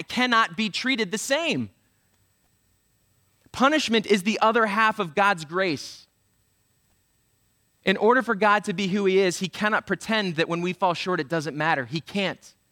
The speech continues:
He can't. We love the idea of reward, but we don't like the idea of punishment. But here's what we miss.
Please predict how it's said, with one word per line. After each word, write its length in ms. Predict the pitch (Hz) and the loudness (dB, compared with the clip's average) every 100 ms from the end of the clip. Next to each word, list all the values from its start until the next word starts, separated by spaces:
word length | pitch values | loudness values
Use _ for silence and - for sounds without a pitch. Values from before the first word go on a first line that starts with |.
| _ _ _ _ | _ _ _ _
He 120 | 196 | -6
can't. 360 | 202 220 180 - _ _ _ _ _ _ _ _ _ _ _ _ _ | -4 -4 -4 -10 _ _ _ _ _ _ _ _ _ _ _ _ _
We 140 | 214 | 0
love 360 | 214 220 240 214 | 2 4 4 2
the 100 | 220 | 2
idea 320 | 202 170 208 | 2 2 2
of 160 | 180 175 | 2 0
reward, 420 | 175 175 202 180 | -2 0 2 2
but 120 | 175 | 0
we 100 | 175 | -2
don't 420 | 156 - 196 208 170 | -6 -2 -2 -2 0
like 240 | 175 170 | -2 0
the 140 | 175 | -2
idea 280 | 160 156 165 | -2 0 -2
of 120 | 147 | -2
punishment. 460 | - 190 175 156 135 | -2 -4 -2 -4 -4
But 120 | 165 | -4
here's 380 | - 247 311 196 | -2 0 0 0
what 200 | 202 185 | 0 0
we 120 | 196 | -2
miss. 480 | 180 208 208 151 | -2 2 0 0